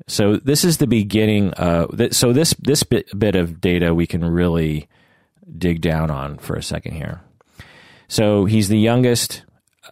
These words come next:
uh, son. There's three sons. He has a, he has a sister, Asha, as well. In the show, they call her Yara. But he, he's, he's the youngest of three boys. He, uh, the Ironborn, or the,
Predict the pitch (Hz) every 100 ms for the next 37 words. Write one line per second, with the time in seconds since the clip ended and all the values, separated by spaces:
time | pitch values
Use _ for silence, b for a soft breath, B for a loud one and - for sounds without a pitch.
0 | - 101 85 82 80 - 107 104 104 107
1 | - 85 - 107 98 - 85 85 92 87
2 | 82 80 - 90 82 - 82 - 82 80
3 | - 82 80 - 85 80 78 82 78 76
4 | 80 - 95 87 82 78 71 73 73 73
5 | 71 76 - B B B B B B B
6 | - 107 - _ _ _ _ _ - 110
7 | 110 - _ - 107 - - - 101 107
8 | 95 104 110 113 110 - 98 - 101 90
9 | 101 98 95 95 - - - - - _
10 | 92 82 78 - _ - 101 95 92 90
11 | - 107 110 107 104 98 95 95 90 80
12 | 76 B B B B B - 95 82 78